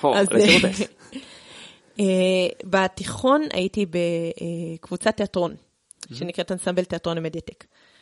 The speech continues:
Speaker 2: וזה היה משהו מאוד מאוד חשוב לי בחיים, גם בכללי היה לי תיכון מאוד אינטנסיבי, אבל כאילו הרגשתי שלמדתי שם יותר ממה שלמדתי בשתים עשרה שנות לימוד.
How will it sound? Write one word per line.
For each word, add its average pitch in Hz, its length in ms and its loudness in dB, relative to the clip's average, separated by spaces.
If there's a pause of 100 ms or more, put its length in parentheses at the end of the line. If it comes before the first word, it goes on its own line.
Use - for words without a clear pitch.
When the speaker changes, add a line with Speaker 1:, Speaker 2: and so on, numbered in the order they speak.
(180)
Speaker 2:
וזה 185 140 0
היה 214 500 4
משהו 185 340 -2
מאוד 185 320 2
מאוד 226 140 0
חשוב 175 280 -6
לי 170 60 -4
בחיים, 196 360 -6 (140)
גם 214 140 2
בכללי 190 360 2
היה 175 140 2
לי 170 100 -6
תיכון 175 300 -6
מאוד 165 200 -2
אינטנסיבי, 156 640 -8
אבל 156 220 -4 (840)
כאילו 240 160 4
הרגשתי 220 320 2
שלמדתי 185 420 0
שם 180 160 -2
יותר 175 180 -2
ממה 180 160 -4
שלמדתי 170 380 -6
בשתים 156 760 -4
עשרה 175 180 -8
שנות - 260 -12
לימוד. 165 280 -10